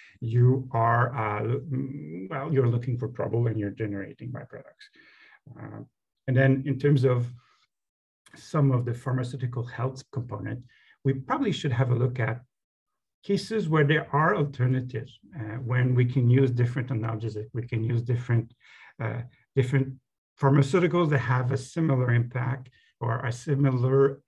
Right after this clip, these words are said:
health benefit, maybe we should look at the green side of things and try and pick the, the greener version, in as much as there's no, uh, differences in terms of health impacts. So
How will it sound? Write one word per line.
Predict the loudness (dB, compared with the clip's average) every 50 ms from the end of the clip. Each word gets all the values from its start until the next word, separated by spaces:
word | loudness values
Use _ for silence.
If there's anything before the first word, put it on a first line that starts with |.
| _ _ _ _ _
health | -12 -8 -8 -6 -8 -8 -10 -16 -20 _ _ _ _ _ _ _ -10
benefit, | -8 -6 -4 -4 -4 -6 -4 -6 -6 -6 -6 -12 -20 _ _ _ _ _ _ _ _
maybe | 0 2 4 6 6 4
we | 4 2
should | 0 0 0
look | 0 0 0
at | 0 -2
the | -2 -2
green | 0 2 2 4 4 2
side | 2 0 -2 -2 -2
of | -4 -6
things | -8 -8 -6 -6
and | -6 -6 -8
try | -8 -6 -4 -2
and | -2 -4 -2 -4
pick | -4 -4 -4 -8 -10 _
the, | -8 -6
the | -4 -2 -2 -4
greener | -2 2 2 4 6 6 6 6 4 4
version, | 2 2 2 2 2 2 0 0 2 0 0 -2 -6 _ _ _ _ _ _ 0
in | 2 4
as | 4 4 2
much | 0 0 0 0 -2
as | -4 -4 -4
there's | -4 -6 -4 -4
no, | -4 -4 -4 -4 -4 -6 -8 -12 -12
uh, | -12 -12 -12 -16 -18 -20 _ _ _ _ _ _ _ _ _ _ _ _ -2
differences | 0 0 2 2 2 0 0 -2 -2 -2
in | -2 -2
terms | -2 -4 -6 -6
of | -8 -12
health | -12 -14 -14 -12 -12
impacts. | -14 -14 -14 -20 -20 _ _ _ _ _ _ _ _ _ _ _ _ _ _ _ _ _ _ _ _ _ _ -20
So | -20